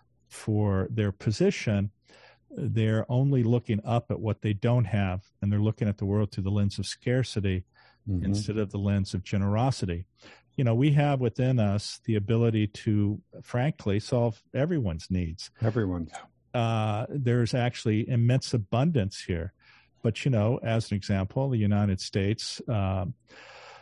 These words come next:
Speaker 1: if you look at the top ten industrial countries in the world and what they spend on defense, you know, the, the United States spends multiple multiples of what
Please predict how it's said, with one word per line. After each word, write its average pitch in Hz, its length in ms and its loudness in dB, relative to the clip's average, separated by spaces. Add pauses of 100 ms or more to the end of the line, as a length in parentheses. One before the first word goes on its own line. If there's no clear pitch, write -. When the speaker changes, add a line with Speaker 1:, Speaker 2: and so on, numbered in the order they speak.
(260)
Speaker 1:
if - 220 0
you 120 60 6
look 123 180 2
at 117 80 -2
the 110 80 -2
top 123 340 0
ten 120 220 0
industrial 107 460 0
countries 104 500 -2
in 107 80 2
the 101 80 2
world 104 400 0
and 98 180 -2 (100)
what 107 200 -2
they 98 100 0
spend 104 460 -2
on 95 260 0
defense, 127 640 0
you - 100 -6
know, 117 160 0
the, 110 320 -2
the 113 60 -2
United 104 320 2
States - 300 -4
spends - 480 -2
multiple 117 540 0
multiples 101 840 0 (120)
of 98 180 -2
what 104 220 0